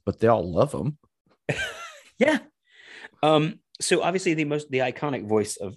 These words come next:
Speaker 2: Tom Hanks, uh, as Woody, a, a role that I can't picture anybody else voicing. However, there is someone else that does it.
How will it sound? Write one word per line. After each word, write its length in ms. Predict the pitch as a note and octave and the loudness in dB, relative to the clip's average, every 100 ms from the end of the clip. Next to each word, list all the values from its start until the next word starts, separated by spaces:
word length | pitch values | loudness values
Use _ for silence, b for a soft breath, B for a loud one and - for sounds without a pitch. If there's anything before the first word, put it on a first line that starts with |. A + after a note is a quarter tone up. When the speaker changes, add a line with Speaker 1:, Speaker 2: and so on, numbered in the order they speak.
| _ | _
Speaker 2:
Tom 240 | - A2+ F2 | 0 0 2
Hanks, 540 | G#2+ F2 F2+ - - _ _ | 0 -2 -4 -6 -8 _ _
uh, 280 | F#2 E2 E2+ | 2 2 2
as 220 | G2+ F2+ | 0 0
Woody, 460 | G2 A2 F#2+ D#2 - B B B | 2 4 6 4 -2 B B B
a, 100 | B2+ - | -2 2
a 180 | D#3+ D3 | 4 6
role 280 | C#3+ E3+ E3+ | 8 6 6
that 160 | D#3 | 4
I 100 | C3+ | 4
can't 380 | B2 - D#3+ D#3 - _ _ _ _ | 0 -2 -2 -2 -6 _ _ _ _
picture 460 | - C#4 - D#4 C#4 | -2 -2 0 0 2
anybody 480 | A#3 A#3+ A3+ A3 G3+ | 2 4 4 6 4
else 160 | G3+ | 4
voicing. 460 | C3 D#3+ F#3 D3 C3+ | 0 0 0 -2 -2
However, 720 | - E3 D#3 F3+ C#3 G#2+ A2 _ _ _ | 0 2 2 2 0 -2 -4 _ _ _
there 240 | C#3+ D#3+ E3+ | 0 2 2
is 160 | G#3 | 0
someone 340 | - A3+ G#3 E3+ | -2 0 0 0
else 260 | F#3 F#3 | -2 -6
that 260 | - F3 C3 | -8 -8 -2
does 220 | D3+ D#3 | 0 0
it. 240 | F2+ - | -2 -6